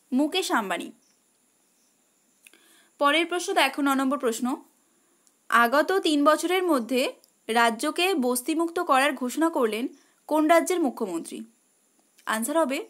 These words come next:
উড়িষ্যার মুখ্যমন্ত্রী নবীন পট্টনায়েক। আজকের শেষ প্রশ্ন দেখো বন্ধুরা, দশ নম্বর প্রশ্ন কী আছে। দরিদ্র কৃষকের সহায়তা করতে ইউএসআর জালাকালা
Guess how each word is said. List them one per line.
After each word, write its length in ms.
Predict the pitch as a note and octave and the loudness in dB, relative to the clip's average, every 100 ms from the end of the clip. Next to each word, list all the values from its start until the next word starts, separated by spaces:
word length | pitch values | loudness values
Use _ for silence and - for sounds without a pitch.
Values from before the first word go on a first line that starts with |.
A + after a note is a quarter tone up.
| _ _ _ _ - | _ _ _ _ -8
উড়িষ্যার 440 | C#4+ E4+ E4+ G4 F4 | -2 0 0 0 0
মুখ্যমন্ত্রী 600 | D4 D#4 D#4+ D#4+ D4+ F#4+ C5+ - - B3+ | -2 -2 0 0 0 -2 -4 -8 -4 0
নবীন 280 | C#4+ C#4+ E4+ - | 2 2 0 2
পট্টনায়েক। 540 | A3+ A3+ G3+ F3 - - _ _ _ _ _ - | 0 0 -8 -8 -10 -16 _ _ _ _ _ 0
আজকের 400 | B3+ B3+ C#4 G4 F#4+ | 0 2 0 -2 0
শেষ 140 | D4+ C#4+ | -4 -4
প্রশ্ন 180 | D#4 E4+ | -6 -2
দেখো 220 | E4+ C4+ C#4+ | 0 0 0
বন্ধুরা, 280 | C#4 C#4+ D4 | -2 -2 0
দশ 180 | A#3+ C4 | -2 -2
নম্বর 200 | C#4 D4 | -4 -4
প্রশ্ন 180 | B3+ B3+ C4 | -6 -6 -6
কী 80 | C#4 G#3+ | -4 -6
আছে। 180 | - C4+ - _ _ _ _ _ _ - | -6 -8 -12 _ _ _ _ _ _ -8
দরিদ্র 460 | A#3 D#4 F4 D#4+ G4 | -2 2 2 2 0
কৃষকের 560 | E4+ D4+ F4 F4+ A#3+ B3+ - _ | 0 0 0 2 0 0 -6 _
সহায়তা 520 | - D4 C4+ D#4 F4+ | -6 0 2 2 2
করতে 340 | F4+ B3+ A3+ A#3 D#4+ - _ _ _ _ | 0 -2 0 -2 -2 -8 _ _ _ _
ইউএসআর 680 | D4 F#4 - C#4 C#4 E4+ B3 C#4 - _ - | 2 2 2 0 2 4 4 0 -6 _ -8
জালাকালা 680 | A3+ C#4 C4 D#4+ E4 F#3 - | 0 2 4 4 4 0 0